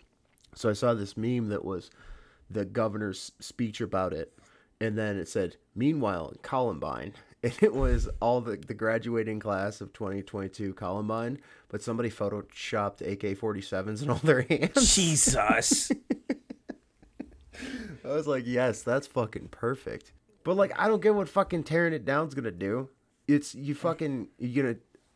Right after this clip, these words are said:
Speaker 1: change the direction the street goes to?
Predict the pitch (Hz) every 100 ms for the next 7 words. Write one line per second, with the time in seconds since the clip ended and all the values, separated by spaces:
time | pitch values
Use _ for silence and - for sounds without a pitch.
0 | - - 143 139 139 139 127 135 135 127
1 | - 131 120 - 143 - 143 147 147 -
2 | 151 135 143 165